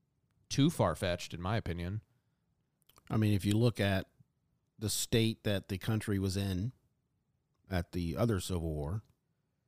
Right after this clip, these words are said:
Speaker 2: How, how close are we to, to that? It, it seems like that, that wasn't, <laughs> they weren't having a collapsed society, were they?
Speaker 1: Um,
Speaker 2: And they
Speaker 1: it's
Speaker 2: just, and they just went at it.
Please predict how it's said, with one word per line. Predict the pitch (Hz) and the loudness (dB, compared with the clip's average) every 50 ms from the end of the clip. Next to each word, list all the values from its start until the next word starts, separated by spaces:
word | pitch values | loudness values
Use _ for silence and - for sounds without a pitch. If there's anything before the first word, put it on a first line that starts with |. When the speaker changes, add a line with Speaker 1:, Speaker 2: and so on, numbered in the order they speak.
| _ _ _ _ _ _ _ _ _ - | _ _ _ _ _ _ _ _ _ -6
Speaker 2:
How, | - 104 101 87 - - - | -4 -2 -2 -2 -4 -8 -10
how | - - 104 101 | -8 -6 -6 -6
close | 98 - - 107 107 98 - 101 | -4 -2 0 0 0 0 0 -2
are | 92 | -2
we | 90 95 92 90 | -2 -2 -2 -4
to, | - - 87 85 85 80 80 78 87 92 - _ _ _ | -4 -4 -4 -4 -4 -4 -4 -6 -8 -12 -16 _ _ _
to | - 82 | -10 -8
that? | 67 87 110 101 - - - _ _ _ _ _ _ _ _ _ _ _ _ _ _ _ _ _ _ _ _ _ _ _ | -6 -6 -6 -6 -8 -10 -14 _ _ _ _ _ _ _ _ _ _ _ _ _ _ _ _ _ _ _ _ _ _ _
It, | 113 117 - - | -4 -4 -2 -2
it | 123 107 - | -2 -2 0
seems | - 180 208 196 | 0 0 0 0
like | 170 117 104 - | 0 -2 -2 -2
that, | 120 - - - - | -4 -4 -6 -8 -10
that | 82 98 113 95 127 | -8 -6 -6 -4 -2
wasn't, | 110 95 90 95 95 - - _ _ _ _ _ _ _ _ - - - | -2 -2 -2 -2 -4 -6 -8 _ _ _ _ _ _ _ _ -10 -10 -2
<laughs> | - 151 113 - - - - - - - - - | 0 2 2 2 0 -6 -20 -20 -20 -14 -4 0
they | 120 139 | 2 4
weren't | 160 180 160 147 | 4 4 4 4
having | 139 127 113 110 | 4 4 4 4
a | 98 90 85 82 80 - | 2 2 0 -2 -4 -4
collapsed | - 104 95 101 98 82 - - | -2 -2 0 0 -2 -4 -6 -6
society, | - - - 80 78 80 92 104 | -4 -4 -4 -4 -4 -4 -4 -4
were | 92 76 82 110 | -2 -2 -2 -4
they? | 147 165 - _ _ _ _ _ _ _ _ _ _ _ _ _ _ _ _ _ _ _ - | -4 -6 -8 _ _ _ _ _ _ _ _ _ _ _ _ _ _ _ _ _ _ _ 0
Speaker 1:
Um, | - 127 131 131 131 131 131 131 127 | 4 6 6 8 8 6 6 4 4
Speaker 2:
And | 117 107 | 4 4
they | 104 135 | 6 8
Speaker 1:
it's | 151 | 8
Speaker 2:
just, | 160 131 104 90 | 8 8 6 6
and | - 117 113 117 | 2 2 4 6
they | 151 170 | 6 6
just | 165 131 107 | 6 4 4
went | 110 120 143 139 | 6 6 6 6
at | 135 170 190 - | 6 4 2 0
it. | 78 - | -2 -4